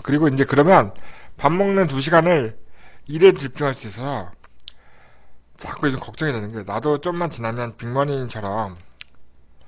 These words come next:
밥을 하루에 한 끼만 먹는 게 아닐까라는 걱정을 좀 하게 됩니다.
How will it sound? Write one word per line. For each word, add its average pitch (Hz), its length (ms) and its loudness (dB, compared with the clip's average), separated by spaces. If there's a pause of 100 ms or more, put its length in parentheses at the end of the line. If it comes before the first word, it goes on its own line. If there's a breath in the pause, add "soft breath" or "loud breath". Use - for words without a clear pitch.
(440 soft breath)
밥을 120 560 0 (2000 soft breath)
하루에 160 240 0
한 185 120 -4
끼만 190 240 0
먹는 123 240 -2
게 127 60 0
아닐까라는 123 560 0
걱정을 131 320 -2
좀 117 140 -4
하게 143 140 -4
됩니다. 113 420 -6